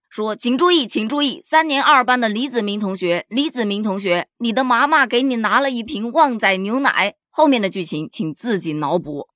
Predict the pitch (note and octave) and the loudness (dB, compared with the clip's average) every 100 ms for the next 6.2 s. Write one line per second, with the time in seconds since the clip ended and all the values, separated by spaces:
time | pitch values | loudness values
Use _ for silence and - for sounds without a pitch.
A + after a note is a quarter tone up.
0 | _ E4 B3 G#3+ F#3 _ A3 D#4+ C4 E3 | _ 0 0 -2 -6 _ -4 -2 0 -4
1 | E3+ A3+ A#3+ A3+ A3+ E3+ - F3+ E3 - | -4 -2 -2 -2 -2 -6 -4 -4 -4 -8
2 | E3+ F#3 D3 - A#3 A#3 - A#3+ A3 F3+ | -6 -6 -8 -2 -2 -2 -4 -2 0 -2
3 | A3 A#3 - A#3+ D#3+ C3 - _ - E4 | -2 -6 -2 -2 -2 -8 -12 _ 2 6
4 | B3 B3+ B3+ A3+ G3+ F3+ D#3+ E3 _ C4 | 6 4 2 2 0 2 0 -2 _ -6
5 | B3+ F4+ D#4 C4+ A#3 G3 G#3+ E4 B3 G3 | 2 6 6 4 0 0 2 2 2 0
6 | D#3+ | -2